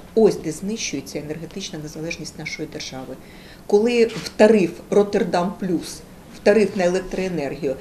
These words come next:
закладають найвищу світову ціну на вугілля, а потім українським шахтарям платять не ціну Роттердам Плюс за вугілля, а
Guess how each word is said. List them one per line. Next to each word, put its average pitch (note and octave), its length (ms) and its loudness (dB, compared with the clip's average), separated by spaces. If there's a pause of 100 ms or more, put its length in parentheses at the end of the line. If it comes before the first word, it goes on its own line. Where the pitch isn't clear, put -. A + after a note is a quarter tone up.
(180)
закладають G3 760 4
найвищу G#3 680 4
світову E3+ 440 -4
ціну D#3 340 -6
на D#3 100 -6
вугілля, G#3 460 -2 (600)
а F#3+ 80 2
потім G3 380 4 (100)
українським F#3 560 -2
шахтарям A3+ 540 -4 (720)
платять F#3 440 2 (120)
не A3+ 220 2
ціну E3+ 400 -4
Роттердам D3 580 -6
Плюс C3 180 -6
за D3+ 120 -4
вугілля, B2 440 -6 (360)
а E3+ 180 0